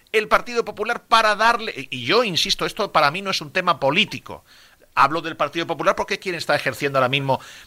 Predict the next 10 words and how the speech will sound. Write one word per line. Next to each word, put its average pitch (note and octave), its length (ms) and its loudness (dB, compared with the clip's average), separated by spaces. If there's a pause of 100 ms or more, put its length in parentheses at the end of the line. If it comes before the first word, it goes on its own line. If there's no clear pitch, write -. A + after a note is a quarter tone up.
(140)
eh, C3 260 -6
la C3+ 140 4
alcaldía C3 680 0
y C3 320 -8
quien B2 260 -8
gobierna C3 360 -2
el C3 60 0
ayuntamiento, B2+ 640 -4
en C#3 180 -2
minoría. A#2+ 560 -2